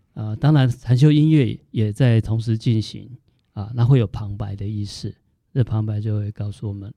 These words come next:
哦，现在先请注意腿，腿姿啊，腿有没有坐稳啊？一般我们腿的坐姿有双盘腿、单盘腿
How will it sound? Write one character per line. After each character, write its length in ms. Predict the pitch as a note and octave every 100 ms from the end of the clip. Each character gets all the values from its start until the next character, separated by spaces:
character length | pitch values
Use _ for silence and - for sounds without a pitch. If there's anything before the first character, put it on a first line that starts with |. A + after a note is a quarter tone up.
| _
哦， 200 | - G#2+
现 200 | - B2+
在 220 | A#2+ A#2 G#2+ _ _ _
先 340 | - A#2 B2
请 340 | - A2 G#2 A2
注 220 | - B2+
意 320 | A#2+ A2+ A2+ - _ _ -
腿， 300 | - G#2+ - _ _ _ -
腿 240 | A#2 G2+
姿 460 | - - B2 A#2 B2 -
啊， 180 | A#2 G2 -
腿 300 | A2 G#2 - _ _ _
有 100 | G2+
没 140 | G#2 A#2+
有 340 | A2+ G#2+ G#2 _ _ _ _
坐 200 | D3+ A#2
稳 220 | A#2 - _ _ _
啊？ 200 | A2 G#2 C3
一 100 | C3+
般 180 | D3+
我 60 | C#3+
们 240 | G#2+ A2 A2+ _ _ _ -
腿 200 | A2 G2+
的 140 | G#2+
坐 260 | - C3+ G#2+
姿 320 | - A2+ A2 _
有 240 | - A2+ A#2+ D3+ _
双 280 | - C#3+ C#3+
盘 240 | A2+ A2+
腿、 180 | A2 - _ _ _ _ -
单 160 | C3+
盘 240 | A#2 G#2 G#2+
腿 220 | G#2+